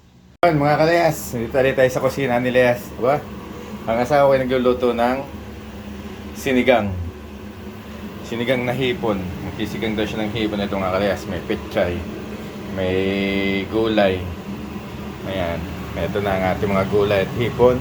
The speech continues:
Ayan, may nakulo na dito. Masarap naman ang igop sa mamaya. Malamig, mga kalayas. Ayan, ito na sa kusina si Missus, oh. Siya ang nagluluto.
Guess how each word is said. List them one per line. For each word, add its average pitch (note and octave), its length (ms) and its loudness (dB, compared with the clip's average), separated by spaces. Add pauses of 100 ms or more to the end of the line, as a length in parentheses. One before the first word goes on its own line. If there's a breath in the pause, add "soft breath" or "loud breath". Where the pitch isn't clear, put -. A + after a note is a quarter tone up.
(120)
Ayan, G2+ 240 0
may F#2+ 80 0
nakulo G#2+ 480 4
na A#2 80 4
dito. A#2+ 400 4 (1040)
Masarap A2 320 0
naman A2 240 2
ang A2 80 0
igop A2+ 320 2
sa A#2+ 80 6
mamaya. A2 640 4 (160)
Malamig, A2+ 480 4
mga G#2 320 2
kalayas. G#2+ 480 2 (1200)
Ayan, F2+ 240 -2
ito - 160 -2
na G2+ 240 0
sa G2+ 160 0
kusina G2+ 320 -2 (240)
si - 80 -4
Missus, F#2+ 400 -4
oh. - 80 -4 (400)
Siya - 160 0
ang - 80 0
nagluluto. - 560 0